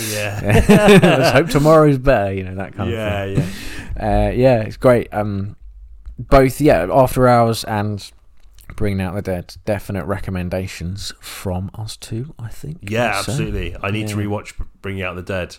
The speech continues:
Speaker 1: I do have it, I think, on D V D, but, like, as you say, no major re-release.
Speaker 2: No, I hope they do. I hope
Speaker 1: Yeah.
Speaker 2: someone, like, re-,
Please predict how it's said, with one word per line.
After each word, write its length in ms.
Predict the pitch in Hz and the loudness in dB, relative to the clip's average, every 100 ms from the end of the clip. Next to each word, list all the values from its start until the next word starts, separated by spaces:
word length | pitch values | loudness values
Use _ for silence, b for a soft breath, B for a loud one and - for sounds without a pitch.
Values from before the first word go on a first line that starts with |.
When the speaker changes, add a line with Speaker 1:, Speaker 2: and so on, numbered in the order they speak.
| - | -14
Speaker 1:
I 40 | |
do 120 | 131 185 | -8 -6
have 180 | 185 160 | -4 -6
it, 60 | |
I 40 | 87 | -8
think, 280 | - 82 - | -10 -10 -8
on 100 | 98 | -8
D 140 | 101 | -6
V 100 | 95 | -8
D, 220 | 98 104 | -6 -6
but, 120 | 87 95 | -8 -10
like, 200 | 104 107 | -8 -4
as 140 | 101 | -6
you 60 | 92 | -6
say, 280 | - 95 87 | -6 -6 -6
no 360 | 95 95 90 - b b b b b b | -6 -6 -6 -12 b b b b b b
major 400 | 95 98 92 92 | -6 -4 -4 -6
re-release. 760 | 90 92 90 82 80 - - - - - - | -6 -8 -8 -12 -14 -14 -16 -16 -20 -20 -6
Speaker 2:
No, 340 | 139 156 151 143 | 2 6 8 8
I 40 | |
hope 180 | 147 170 | 8 2
they 100 | 160 | 0
do. 380 | 160 147 95 95 | 2 0 0 -4
I 100 | 120 | -4
hope 220 | 123 131 - | -2 -2 -2
Speaker 1:
Yeah. 60 | - 214 165 120 | 0 4 4 2
Speaker 2:
someone, 220 | 120 110 | -2 -2
like, 200 | 120 113 | -2 -2
re-, 340 | 120 120 120 | -2 -2 -2